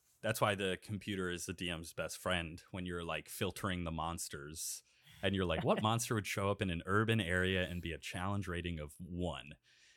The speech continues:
Speaker 1: And you're like,
Speaker 2: Hmm.
Speaker 1: "Yeah, you definitely walked out of that door and see a," scroll, scroll, scroll, "a harpy is just in there," <laughs> you know?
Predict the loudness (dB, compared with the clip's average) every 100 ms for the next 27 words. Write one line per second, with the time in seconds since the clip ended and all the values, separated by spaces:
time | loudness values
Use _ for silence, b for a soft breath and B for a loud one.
0 | b 2 4 6 6 8 10 10 10 6
1 | 6 8 8 8 6 6 6 4 6 4
2 | 4 4 6 6 6 6 6 4 2 -4
3 | -2 -2 -2 -2 -2 -4 -2 -2 -2 _
4 | _ 8 12 12 12 10 10 6 6 8
5 | 8 6 6 10 10 10 10 10 10 10
6 | 10 10 6 4 4